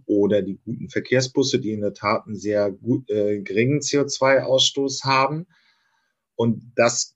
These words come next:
entsteht hier also eine gewisse Konkurrenz. Ähm, zwar sind die automatisierten Shuttles, ich kenn das, ich kenn keinen mehr, der irgendwo einen Verbrenner einbauen will, aber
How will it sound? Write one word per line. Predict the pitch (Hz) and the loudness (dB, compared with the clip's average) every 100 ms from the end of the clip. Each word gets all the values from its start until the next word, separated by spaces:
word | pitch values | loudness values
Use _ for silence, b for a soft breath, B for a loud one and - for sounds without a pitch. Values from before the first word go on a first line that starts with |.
| _ - | _ -16
entsteht | 78 107 117 123 - 135 | -4 -2 2 2 2 0
hier | 127 117 | 2 2
also | 120 120 | 2 0
eine | 113 120 | 0 0
gewisse | 117 117 127 139 | 0 0 0 -2
Konkurrenz. | 131 139 131 139 135 160 139 104 - - | 0 0 2 2 4 4 4 0 -2 -4
Ähm, | 110 107 104 104 95 | 0 0 0 -2 -8
zwar | - - 104 117 | -6 0 4 4
sind | 117 135 127 | 4 2 2
die | 120 | 2
automatisierten | 120 120 117 110 110 104 117 113 | 2 2 0 -2 -4 -2 -2 -2
Shuttles, | - 117 113 110 - | -2 -2 -2 -4 -4
ich | - - | -10 -4
kenn | 113 110 107 107 | -2 -2 -2 -2
das, | 104 95 - _ | -2 -4 -8 _
ich | - - | -14 -6
kenn | - 120 | -2 -2
keinen | 117 113 131 135 | -2 0 2 2
mehr, | 120 117 | 2 4
der | 110 101 | 4 4
irgendwo | 117 127 123 110 107 | 2 2 0 0 -2
einen | 104 | -2
Verbrenner | 98 104 - 139 156 | -8 -8 0 2 4
einbauen | 143 123 113 110 107 | 4 2 2 0 0
will, | 117 139 | 0 0
aber | 127 139 135 | 2 2 2